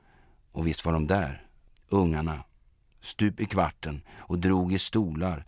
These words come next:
och föräldraarmar och som sista utväg i de äldres kläder och fötter och gnällde: "Kommer han inte snart?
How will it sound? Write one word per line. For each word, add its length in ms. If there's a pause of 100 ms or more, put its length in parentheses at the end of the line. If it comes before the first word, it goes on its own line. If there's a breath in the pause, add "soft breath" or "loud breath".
(100)
och 180
föräldraarmar 1040 (240 loud breath)
och 140
som 160
sista 460
utväg 680
i 80
de 160
äldres 400
kläder 640
och 60
fötter 540 (180 loud breath)
och 220
gnällde: 520 (100)
"Kommer 480
han 240
inte 300
snart? 680